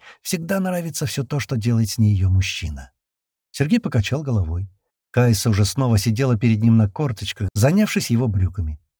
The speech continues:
Оторвав взгляд от его молнии, она подняла свои большие, красивые, насмешливые глаза. «Значит, ты не с теми женщинами общался», — просто сказала она. «Сейчас я тебе покажу, какой должна быть настоящая женщина».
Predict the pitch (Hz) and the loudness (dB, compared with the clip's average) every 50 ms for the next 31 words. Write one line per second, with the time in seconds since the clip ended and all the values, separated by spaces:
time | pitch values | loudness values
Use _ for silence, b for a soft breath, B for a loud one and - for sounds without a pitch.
0 | _ - - 113 107 - 113 107 113 233 98 98 101 110 113 107 110 101 101 110 | _ 0 2 2 4 4 2 2 2 2 2 2 2 2 2 2 0 -2 0 0
1 | 107 113 117 135 143 135 117 104 98 90 90 B B B B B 131 165 190 165 | 2 2 2 2 2 2 4 4 2 2 0 B B B B B 2 2 2 0
2 | - 175 151 156 175 170 175 165 156 - 151 147 143 120 113 123 110 98 - - | 0 -2 -2 -2 0 0 0 0 0 0 0 0 2 2 4 2 2 2 0 0
3 | 117 120 135 151 156 - 175 175 - - - 131 131 147 156 165 175 - - 123 | 0 0 0 -2 -4 -4 -6 -6 -6 -4 -4 -2 -2 -2 -2 -4 -4 -4 0 2
4 | 113 104 98 - - 110 113 117 120 117 131 135 107 90 85 80 78 - _ _ | 4 4 4 2 0 -2 -2 -2 -2 -4 -4 -4 -2 -4 -4 -6 -6 -10 _ _
5 | _ _ _ _ _ _ _ - 110 101 101 123 139 135 131 - - 139 117 - | _ _ _ _ _ _ _ -2 0 2 4 4 4 2 2 0 -2 -4 -4 -4
6 | - 110 - - 135 135 131 135 131 135 117 - - 143 143 151 156 123 175 165 | -12 -14 -6 -2 -2 0 0 0 0 0 0 -2 -2 -2 -2 -2 -2 -2 0 2
7 | 131 113 - - 143 156 165 180 185 - - - 127 110 98 95 - - 98 - | 2 2 2 0 -2 -2 -2 -4 -4 -4 -2 0 2 2 2 0 -2 -6 -6 -4
8 | 101 98 95 - - 98 - - 95 95 101 98 95 90 78 73 B B B B | -2 -2 -2 -2 -4 -8 -4 -2 0 0 2 2 2 0 -2 -4 B B B B
9 | B B - 123 110 - 139 131 - 175 156 - 160 190 185 - 202 - 208 196 | B B -4 -2 0 0 -2 -2 -2 -4 -4 -4 -4 -4 -4 -4 -4 -2 -2 -2
10 | 147 160 151 - 180 - - 170 147 165 160 127 135 143 139 123 139 143 - - | -2 -4 -6 -6 -6 -4 -4 -2 -2 0 -2 0 0 0 0 0 -2 -6 -4 -2
11 | 139 143 113 - - 160 160 147 117 - - - 98 82 104 98 90 - - - | -2 -2 -2 -2 -2 -2 0 2 0 0 0 -2 0 2 2 2 2 0 -4 -8
12 | 82 78 | -8 -10